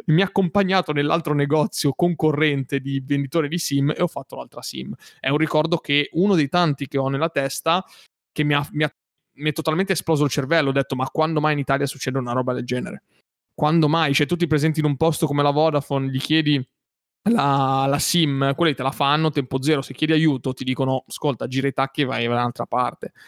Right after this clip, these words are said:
Cioè, non, non è che ti prendo, ti do consiglio, fa-, cioè, non esiste, anzi, abbiamo avuto anche esperienze dirette di truffe direttamente, eh, protratte <laughs> direttamente in sede,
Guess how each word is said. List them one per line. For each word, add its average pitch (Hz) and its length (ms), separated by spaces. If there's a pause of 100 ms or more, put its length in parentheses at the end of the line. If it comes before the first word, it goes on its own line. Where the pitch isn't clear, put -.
(280)
Cioè, 131 180
non, 131 360
non 143 160
è 160 80
che 160 100
ti 143 140
prendo, 147 320
ti - 100
do 139 160
consiglio, 139 480
fa-, - 160
cioè, - 160
non 123 160
esiste, 135 380
anzi, 127 500 (220)
abbiamo 131 180
avuto 139 220
anche 127 100
esperienze 139 400
dirette 127 380
di 123 120 (120)
truffe 131 680
direttamente, 131 640
eh, - 420
protratte - 800
<laughs> 220 240
direttamente 143 540
in 139 80
sede, 135 1000